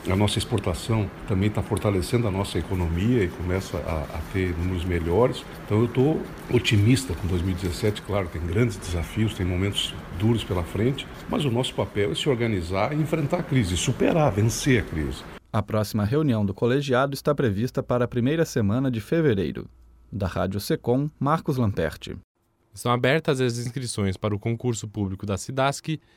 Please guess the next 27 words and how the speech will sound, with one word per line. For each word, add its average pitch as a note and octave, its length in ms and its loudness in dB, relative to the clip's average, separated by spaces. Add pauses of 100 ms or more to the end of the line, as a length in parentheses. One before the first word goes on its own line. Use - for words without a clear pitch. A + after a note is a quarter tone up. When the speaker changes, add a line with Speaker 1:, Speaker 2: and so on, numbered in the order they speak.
(160)
Speaker 3:
que - 120 -2
oferece D#3 580 0
setenta G3+ 580 0
e D3 60 2
nove B2+ 320 0
vagas. F#2 720 0 (360)
Mais F2+ 260 4
informações D3+ 600 2
com D3+ 120 -2
Marcos B2+ 420 2
Lamperti. F#2 600 0 (560)
Speaker 2:
Estão G#2+ 400 -2
abertas C3+ 480 2
as A#2 100 2
inscrições C#3 560 0
do C3 80 -2
concurso G#2 480 -2
público C#3 400 0
para C#3+ 180 2
as C3 80 0
funções A2+ 480 -2
de G#2 80 -4
auxiliar G#2+ 480 0
operacional G#2+ 840 0
e B2 100 -2
médico F#2+ 420 -2
veterinário C3 720 0